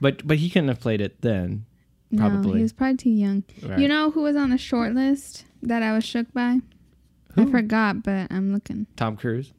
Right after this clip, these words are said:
Speaker 2: Evan Peters.
Speaker 1: Who the hell is that?
Speaker 2: He's the guy that was in Pose. He, he, so most people know him, Cameron won't, uh, from American Horror Story.
Speaker 1: Hmm.
Speaker 2: And, but he was on Pose. He was that guy that was picking up prostitutes. The white guy.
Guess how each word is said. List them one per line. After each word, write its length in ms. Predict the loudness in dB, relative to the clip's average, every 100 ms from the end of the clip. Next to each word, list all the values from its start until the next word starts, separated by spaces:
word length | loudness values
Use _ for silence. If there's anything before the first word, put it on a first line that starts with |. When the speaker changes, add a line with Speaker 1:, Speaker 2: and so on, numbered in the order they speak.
| -4
Speaker 2:
Evan 300 | -2 0 -2
Peters. 840 | 0 0 2 0 2 0 -2 -14 -4
Speaker 1:
Who 100 | -2
the 80 | 0
hell 180 | -2 -4
is 60 |
that? 240 | -6 -8 -12
Speaker 2:
He's 300 | -4 -4 -2
the 120 | -4 -2
guy 420 | 0 0 0 0
that 120 | 0
was 140 | 2
in 140 | 2 2
Pose. 500 | 2 2 2 2 0
He, 200 | 0 -2 -4
he, 100 | -12 _
so 200 | -2 0
most 340 | 2 2 0 0
people 240 | 2 4
know 160 | 4 4
him, 300 | 2 0 -2
Cameron 340 | 0 0 2
won't, 300 | 2 0 -2 -6 _ _
uh, 60 | -4
from 380 | 0 0 0 2
American 360 | 0 0 -4
Horror 220 | -2 -2 -2
Story. 440 | 0 0 2 0
Speaker 1:
Hmm. 220 | -2 -6 -8 -12 _ -4
Speaker 2:
And, 480 | 0 0 0 -2 -4 _ _ _
but 140 | 0
he 140 | 2 2
was 120 | 2
on 180 | 2 2
Pose. 600 | 0 0 0 0 0 0
He 120 | 2
was 180 | 2 0
that 260 | -2 -2
guy 440 | 0 0 0 0 0
that 100 | 0
was 100 | -2
picking 260 | -2 -4 -4
up 100 | -4
prostitutes. 800 | -4 -4 -4 -2 -2 -2 -14 -20 _ _ 0
The 80 |
white 200 | 0 2
guy. 180 | 0 -2